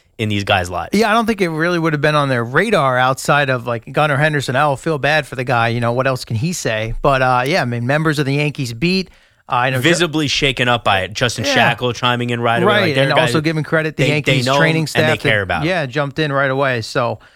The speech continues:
Speaker 2: uh, obviously he had, uh, plenty of support and attention there. And again, it seems like all is, all is well. So, uh,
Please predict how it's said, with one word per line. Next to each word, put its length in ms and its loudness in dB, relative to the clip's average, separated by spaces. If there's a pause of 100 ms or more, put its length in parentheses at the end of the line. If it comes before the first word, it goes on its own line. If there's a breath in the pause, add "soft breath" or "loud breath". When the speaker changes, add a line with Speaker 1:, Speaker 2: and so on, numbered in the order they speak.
(160 soft breath)
Speaker 2:
uh, 380 0 (100)
obviously 400 -4
he 160 -4
had, 260 2
uh, 120 2
plenty 320 0
of 80 -4
support 360 -6
and 120 -2
attention 460 -2
there. 280 0
And 180 -2
again, 220 -2
it 100 -8
seems 240 0
like 160 0
all 220 0
is, 160 -8
all 240 -2
is 100 -4
well. 240 0
So, 320 0
uh, 280 0